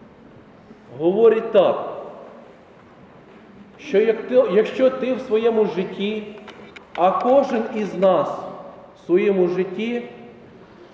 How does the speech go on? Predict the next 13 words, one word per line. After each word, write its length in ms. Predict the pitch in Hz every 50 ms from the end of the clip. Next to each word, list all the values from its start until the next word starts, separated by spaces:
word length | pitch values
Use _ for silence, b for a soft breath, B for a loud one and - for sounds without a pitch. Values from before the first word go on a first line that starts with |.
| 143
якийсь 640 | 151 180 180 180 180 277 311 226 233 220 - - 165
має 360 | 175 180 190 196 190 190 185 190 185
дар 280 | 180 185 185 160 131 120 - - - - - - - - - - 120 135
від 200 | 165 156 127 -
Бога. 380 | 170 180 175 151 127 - - - - - - - - - - - - - - - - - - - - - - - - - - -
Тобто 360 | - 180 180 180 180 185 196 190
кожен 540 | - - 220 240 240 240 233 196 208 202 208 - 196
із 220 | 185 175 - -
нас 320 | 175 190 208 226 240 240 - - - - - - - - -
має 600 | 165 170 180 202 214 220 214 214 208 208 202 208 208 214 - - - 160
якісь 380 | 175 170 - 190 202 196 190
таланти, 680 | - - 196 185 185 202 196 196 185 156 131 - - - - - - - - - - - - - - - - - - - -
дари. 420 | 156 175 190 208 226 208 151 -